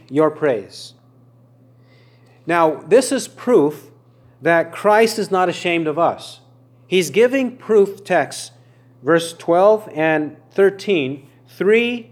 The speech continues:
proof texts. He's proving his point by quoting the Old Testament and proving that Christ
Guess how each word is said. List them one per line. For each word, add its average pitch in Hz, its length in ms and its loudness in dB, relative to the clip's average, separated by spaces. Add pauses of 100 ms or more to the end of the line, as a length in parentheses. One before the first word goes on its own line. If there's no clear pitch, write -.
(120)
proof 240 360 -6
texts. - 520 -4 (260)
He's 185 160 -2
proving 254 480 -2
his 180 200 -6
point 175 480 0 (280)
by 160 140 2
quoting 214 440 2
the 190 120 0
Old 170 220 0
Testament 135 540 -4 (460)
and 170 160 0
proving 202 520 0
that 165 320 2
Christ 185 600 0